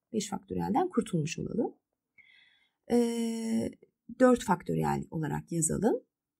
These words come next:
Hatta dört çarpı üç faktöriyel olarak yazalım ki üç faktöriyelleri sadeleştirelim. Üç faktöriyeller gitsin. İki ile ikiyi de çarptım.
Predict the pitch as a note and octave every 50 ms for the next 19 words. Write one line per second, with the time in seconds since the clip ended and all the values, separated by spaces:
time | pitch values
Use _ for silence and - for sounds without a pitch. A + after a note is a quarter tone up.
0 | _ _ _ - - C#4+ C4+ C4+ A3+ G3 F#3+ F#3+ B3+ C4 B3+ B3+ - A#3 F#3+ F3+
1 | A3 - A#4 - - - - F3+ E3+ - - - C#3+ C3 - A1 G#1 G#1 - -
2 | - - - - - G#3 G#3+ C4 A4+ - - - - E4 - - - - - A#3+
3 | - A3+ - F#3+ F#3 F3 F#3 A#3 F#4 A#4 - - C4+ A3 G3 F3 E3 D3+ D3+ -
4 | - - D3+ C#3+ C#3+ E3 - _ _ F#4+ F#4 - - F#3+ F#3 - - D#3+ D#3+ D3+
5 | D3 F3 B3 G#4+ A4+ C#4 G#3+ G3 - - - - - C4+ C4+ - F#4+ E4 D#4 D4
6 | C#4 - D4 - G3+ G3 G3 - F#3+ E3 E3 E3 - - C#4 A4